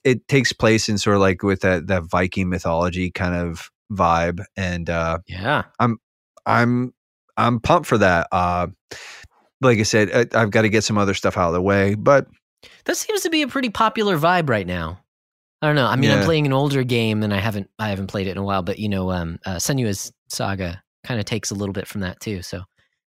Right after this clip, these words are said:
Speaker 2: and of course, God of War, you know, it's kind of all over the
Speaker 1: Well,
Speaker 2: place right now.
Speaker 1: well, and I think, yeah, like, w-, we were sort of talking about this, and, and we'll get, we'll get into it, but, like,
Speaker 2: Oh,
Speaker 1: this is
Speaker 2: sorry.
Speaker 1: like, well, I mean, it is so, sort of be the,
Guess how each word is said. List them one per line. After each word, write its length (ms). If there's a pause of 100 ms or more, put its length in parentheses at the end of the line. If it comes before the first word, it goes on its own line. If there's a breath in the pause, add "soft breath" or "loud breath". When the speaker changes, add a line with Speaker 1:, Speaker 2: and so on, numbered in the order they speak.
(140)
Speaker 2:
and 120
of 60
course, 240
God 180
of 60
War, 260 (120)
you 100
know, 200 (220)
it's 80
kind 140
of 40
all 160
over 160
the 60
Speaker 1:
Well, 80
Speaker 2:
place 220
right 120
now. 200 (640)
Speaker 1:
well, 180
and 120
I 80
think, 320
yeah, 160 (100)
like, 360
w-, 220
we 140
were 100
sort 220
of 60
talking 240
about 240
this, 180
and, 160
and 140
we'll 140
get, 220
we'll 180
get 180
into 260
it, 140
but, 160
like, 260
Speaker 2:
Oh, 60
Speaker 1:
this 180
is 320
Speaker 2:
sorry. 80
Speaker 1:
like, 260 (640)
well, 460
I 100
mean, 360 (180)
it 160
is 260
so, 300 (140)
sort 260
of 80
be 160
the, 240